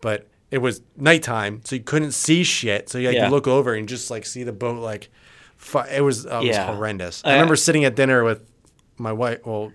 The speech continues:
Speaker 1: she was my girlfriend at the time, but now my wife. And, um, I was just sitting there, we're, like, eating. I was like, "I gotta go back to the room, <laughs> pass out."
Speaker 2: Yeah, there, uh, on our last cruise, which I think was two thousand thirteen,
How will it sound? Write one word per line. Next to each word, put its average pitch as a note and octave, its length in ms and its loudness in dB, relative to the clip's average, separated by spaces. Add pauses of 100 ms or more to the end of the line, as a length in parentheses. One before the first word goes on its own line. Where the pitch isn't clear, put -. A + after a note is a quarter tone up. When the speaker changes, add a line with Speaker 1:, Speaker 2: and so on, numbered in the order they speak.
Speaker 1:
she A#2+ 100 -12
was G#2+ 100 -10
my G#2+ 100 -8
girlfriend A2 280 -4
at F#2+ 60 -12
the G2 80 -8
time, F#2+ 120 -6
but G2 100 -10
now G2+ 180 -8
my G2 100 -8
wife. G2 260 -8 (580)
And, G#2 220 -6
um, F#2 320 -2 (540)
I C3 60 -6
was B2 80 -2
just A#2+ 140 0
sitting C3 160 2
there, A2+ 120 0
we're, A#2 100 0
like, A2 160 -2
eating. A2 200 -4
I G#2 40 -2
was G2+ 120 -6
like, G2 220 -8 (920)
"I B2 80 -4
gotta B2 140 -4
go G#2 100 -4
back F#2 160 -8
to - 80 -18
the F2 80 -12
room, F2 320 -12
<laughs> C#3+ 460 -2
pass G3+ 360 4
out." B2+ 220 -2 (420)
Speaker 2:
Yeah, A2+ 280 4
there, F3+ 200 2 (280)
uh, F3+ 180 -4
on D#3+ 160 4
our G3 160 6
last D#3 400 6
cruise, B2+ 280 -2
which A#2+ 180 -8
I A#2+ 80 0
think B2 160 -6
was A#2 160 -8
two B2+ 120 -10
thousand A#2 320 -2
thirteen, A#2 600 -8